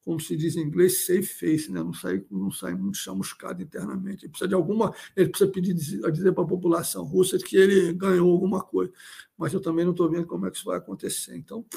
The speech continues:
sei lá. Mas que libertação nacional, e libertação nacional na Europa em particular, é um conceito que eu acho que não faz sentido não, Maurício. Tá bom? E o último, a última questão era a tecnologia. Pois é,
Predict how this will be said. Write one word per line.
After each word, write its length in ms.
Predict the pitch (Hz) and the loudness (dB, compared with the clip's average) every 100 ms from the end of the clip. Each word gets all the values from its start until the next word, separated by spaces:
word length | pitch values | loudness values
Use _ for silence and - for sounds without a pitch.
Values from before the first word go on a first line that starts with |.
| - | -12
sei 180 | - 226 | -6 -6
lá. 220 | - - _ _ - _ - | -6 -16 _ _ -20 _ 0
Mas 180 | 156 | 2
que 100 | - | 6
libertação 640 | 180 170 185 180 160 - 170 | 8 10 8 6 2 2 0
nacional, 680 | 165 - 180 180 175 196 - _ _ | 0 -2 -2 -2 -2 -4 -10 _ _
e 60 | 175 | 2
libertação 560 | 170 165 147 175 185 | 6 6 4 -2 0
nacional 440 | 185 190 190 180 180 | 0 0 2 4 6
na 120 | 180 | 6
Europa 380 | 185 170 170 175 | 6 6 4 0
em 60 | |
particular, 500 | 170 175 - 175 170 | -4 -6 -4 -2 0
é 20 | 185 | 0
um 60 | |
conceito 460 | 190 214 - 196 196 | -2 -4 -4 -4 -6
que 140 | - | -6
eu 120 | 208 190 | -4 -4
acho 160 | 190 | -4
que 60 | 226 | -6
não 100 | 220 | -6
faz 180 | 208 196 | -8 -6
sentido 380 | 240 - 262 | -6 -2 0
não, 160 | 247 160 | 0 -2
Maurício. 360 | 170 175 - _ _ _ _ _ _ _ | -4 -8 -14 _ _ _ _ _ _ _
Tá 120 | 170 | -2
bom? 260 | 151 214 214 | 4 6 6
E 120 | 214 | 6
o 80 | 254 | 8
último, 600 | 214 220 - 196 180 170 | 8 4 4 4 4 6
a 40 | |
última 400 | 170 180 180 175 | 8 8 6 0
questão 560 | 170 160 - - 220 202 | 2 -2 -2 -2 0 4
era 340 | 208 233 247 240 - _ _ _ _ _ _ - - - - | 6 8 8 6 0 _ _ _ _ _ _ -20 -18 -18 -8
a 140 | - 170 | 0 4
tecnologia. 800 | 196 208 202 208 214 196 165 170 | 6 6 6 8 8 8 6 8
Pois 240 | 220 180 | 8 8
é, 220 | 165 151 | 2 0